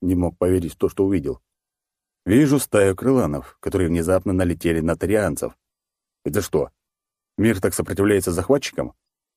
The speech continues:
Или, может, зомби уже не так глупы, как я о них думал, и у них появились свои предводители? Да, многого я еще не знаю про систему. А тем временем заруба шла не на жизнь, а на смерть.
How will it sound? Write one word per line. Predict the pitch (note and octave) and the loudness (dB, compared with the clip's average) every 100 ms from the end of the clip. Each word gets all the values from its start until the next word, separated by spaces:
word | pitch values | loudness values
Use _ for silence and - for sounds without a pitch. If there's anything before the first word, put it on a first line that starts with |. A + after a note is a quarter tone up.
| _ _ _ | _ _ _
Или, | G2 | 0
может, | G#2 G#2+ F#2 | 2 2 0
зомби | F2+ C3 B2 G#2 | 0 2 4 2
уже | F#2+ G#2 F2+ | 2 0 0
не | D#2+ F#2+ | -2 -4
так | F#2+ G#2+ | -2 -2
глупы, | E2 F#2+ G2 D#3 B2 - | -2 -6 -2 0 0 -4
как | - D#2+ | -8 -2
я | F2 | -2
о | |
них | E2 E2 | -2 0
думал, | A2 E2 C2+ - _ _ _ - | 0 0 -4 -10 _ _ _ 0
и | |
у | G2+ | 2
них | G2+ F#2+ | 2 2
появились | G2 G2+ F#2 | 2 2 0
свои | - F#2 | 0 -2
предводители? | F#2+ F2 G#2 D3+ - - - _ _ _ _ _ - | -2 0 0 2 -2 -4 -8 _ _ _ _ _ -18
Да, | D2+ - F2 G#2+ G#2+ | -6 -2 0 2 2
многого | B2 A2 G#2+ A2+ | 2 2 2 2
я | G#2+ G#2+ | 2 0
еще | G2 A2+ | -2 0
не | A2 | 0
знаю | F#2 G2+ G2 G2 | 0 2 2 0
про | G#2 | -2
систему. | G2+ F#2+ - G2 G2+ F#2+ _ _ _ _ _ _ _ _ | -4 -6 0 0 0 -4 _ _ _ _ _ _ _ _
А | - C2+ | -6 -2
тем | E2 | -2
временем | D#2+ F#2 G#2 G2+ F#2+ F#2 | 0 0 2 2 0 0
заруба | D#2+ E2+ F2+ E2+ | -2 0 0 -2
шла | - D2+ E2 D#2+ | -2 -2 0 -2
не | C#2 D2+ E2 | -4 -4 -2
на | D#2 D2+ | -2 -4
жизнь, | E2+ G2+ F2 F2+ - | -2 -2 -2 -4 -4
а | F#2 | -2
на | G2+ G2+ | 0 0
смерть. | D2+ C#2 C2 | -2 -8 -12